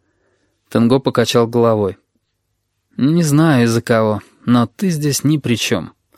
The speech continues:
Скорее, это я виноват, и немного она сама». «Значит, она точно не придёт?»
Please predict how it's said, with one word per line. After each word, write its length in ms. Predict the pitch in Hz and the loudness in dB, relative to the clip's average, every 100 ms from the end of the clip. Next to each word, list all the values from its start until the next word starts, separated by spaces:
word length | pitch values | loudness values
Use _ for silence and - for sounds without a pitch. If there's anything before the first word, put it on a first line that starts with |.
| - - - - | -20 -20 -20 -18
Скорее, 380 | - - 156 190 | -10 -4 -2 0
это 140 | - | 0
я 260 | 160 175 165 | 0 2 2
виноват, 600 | 113 110 107 104 - - _ _ _ | 2 2 2 0 -4 -16 _ _ _
и 100 | 120 | 0
немного 480 | 135 156 175 131 110 | 2 2 2 2 2
она 200 | 113 131 | 2 0
сама». 440 | - 107 101 98 - _ _ _ _ _ _ _ _ _ - | -2 -2 -2 -4 -8 _ _ _ _ _ _ _ _ _ -8
«Значит, 680 | 139 170 233 240 240 - | -4 0 0 0 -4 -2
она 240 | 233 226 233 | 0 0 0
точно 440 | - 214 - 226 | 0 0 0 2
не 180 | 220 220 | 2 2
придёт?» 520 | - 220 190 220 - | 0 0 2 0 -2